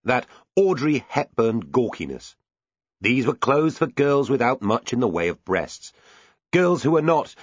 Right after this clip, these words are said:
defined by motherhood and marriage, the girls who would soon be on the pill, career girls about town, girls who felt free in ways revolutionary French philosophers would never quite understand. Biba would be destroyed by the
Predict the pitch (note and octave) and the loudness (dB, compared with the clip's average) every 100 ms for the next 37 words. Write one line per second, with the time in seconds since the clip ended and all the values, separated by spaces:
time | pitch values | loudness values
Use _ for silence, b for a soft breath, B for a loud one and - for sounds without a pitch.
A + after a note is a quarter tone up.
0 | B A#2+ - D#3+ C#3+ A#2 G2+ - G#2 G#2+ | B -2 0 0 2 2 0 0 0 2
1 | A2+ F#2 C2+ C2+ C#2+ D#2+ A2 F2+ C#2+ - | 2 0 -4 -6 -4 -2 0 -2 -4 -12
2 | b b A2+ E3+ D#3+ G2+ - B C3 C3+ | b b -2 2 2 0 -4 B -2 0
3 | - E3+ C#3+ A#2 C3 G#2 - E3+ A2 D2 | 0 2 2 2 2 -2 0 0 0 -4
4 | B B D#3+ F3 F#3+ D#3+ F2+ D#2 C2+ D2 | B B 0 2 2 0 0 -2 -2 -2
5 | A#2 B2+ - D3 C#3+ D2+ B B - D#3 | 0 -2 -2 0 0 -2 B B 0 2
6 | E3 C#3+ A#2 A#2+ D3 D#3+ - D3+ G#2 E2+ | 2 0 -2 0 -2 -2 -2 -2 0 -4
7 | B B B2 C#3+ D#3 D3+ B B C#3 D3 | B B 0 2 2 0 B B 0 2
8 | D#3+ B2 B2 - D3 C#3 - A#2+ F3 - | 0 0 -4 0 -2 -2 -2 0 0 -2
9 | E2+ E2 F2+ G2 D#3 D#3+ - - E3+ F2 | -4 -2 -2 -2 -2 -2 -4 -4 -2 -4
10 | - E2+ D#2+ - - G#2+ F2+ C#2+ C#2 _ | -6 -6 -6 -8 -8 -8 -8 -10 -14 _
11 | _ _ _ _ _ _ _ _ - F#2+ | _ _ _ _ _ _ _ _ -10 -2
12 | F#3+ E3+ E3 A#2+ A2+ A2+ C#3 C#3 C#3 - | 0 2 0 2 0 0 -2 0 -2 -4
13 | - A#2 A2+ A2+ - A2+ A2+ A#2 F#2+ A#2+ | -2 0 0 -2 -2 0 0 -2 -4 -4